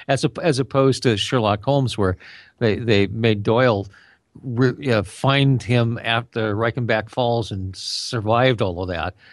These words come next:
and write books forever until he retired him as a beekeeper someplace in Surrey, but, uh, or Sussex, I can't remember which one. It was an S word anyway.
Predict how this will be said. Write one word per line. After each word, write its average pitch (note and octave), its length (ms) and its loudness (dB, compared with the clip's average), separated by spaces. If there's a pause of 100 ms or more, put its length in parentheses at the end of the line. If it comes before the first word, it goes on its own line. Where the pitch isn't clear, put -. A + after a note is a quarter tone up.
(240)
and F#2+ 280 -4
write A2 360 -4
books A2 380 -8
forever A2 400 0
until G2 180 -2
he G2 220 -2
retired A2 380 0
him G#2 80 -2
as F#2+ 100 -4
a F2+ 40 -4
beekeeper F2 600 -4
someplace G2+ 480 -6
in E2 120 -8
Surrey, E2+ 500 -4
but, D#2 300 -8
uh, D#2+ 160 -4 (480)
or - 80 -8
Sussex, G#2 480 -8
I D#2+ 40 -4
can't F2 200 -2
remember E2+ 320 -2
which E2+ 200 -6
one. F2+ 160 -2
It E2+ 40 -2
was F#2 120 -2
an G#2+ 120 -2
S A#2+ 240 -2
word B1+ 160 -4
anyway. C2+ 340 -6